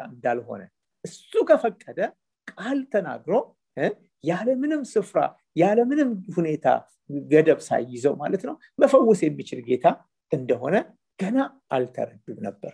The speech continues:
ስለዚህ "አይ ቢሆን ኖሮ" በሚል ነገር እንደ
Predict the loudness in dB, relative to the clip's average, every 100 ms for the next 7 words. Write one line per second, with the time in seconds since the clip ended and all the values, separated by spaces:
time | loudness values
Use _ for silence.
0 | _ -20 _ 4 6 6 0 2 2 0
1 | -4 -4 -2 0 4 4 4 0 -2 0
2 | 0 -6 -8 2 2 2 _ _ _ 0